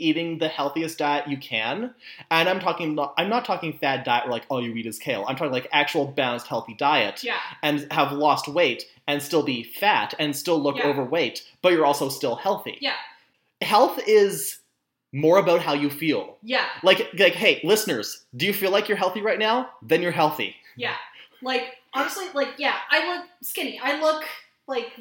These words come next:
Speaker 2: how you're supposed to look when you're, like, five-foot-two. But honestly, like,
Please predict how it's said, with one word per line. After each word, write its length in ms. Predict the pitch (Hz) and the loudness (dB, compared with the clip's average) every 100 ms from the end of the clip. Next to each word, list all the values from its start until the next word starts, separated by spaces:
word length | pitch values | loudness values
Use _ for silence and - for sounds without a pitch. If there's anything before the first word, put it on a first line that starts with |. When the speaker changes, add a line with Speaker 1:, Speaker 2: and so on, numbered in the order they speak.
| - | -10
Speaker 2:
how 240 | - 277 269 | -4 -2 -2
you're 140 | 262 | -6
supposed 340 | - - 247 247 | -8 -10 -10 -10
to 40 | |
look 220 | 226 220 | -10 -10
when 100 | 220 | -12
you're, 200 | 214 202 | -14 -14
like, 180 | 202 196 | -16 -16
five-foot-two. 640 | 208 196 190 - 240 196 - _ _ _ _ - | -12 -12 -12 -16 -12 -12 -14 _ _ _ _ -4
But 280 | 262 233 233 - | -2 0 -4 -8
honestly, 380 | 220 269 311 294 | -8 -8 -10 -10
like, 180 | 233 | -10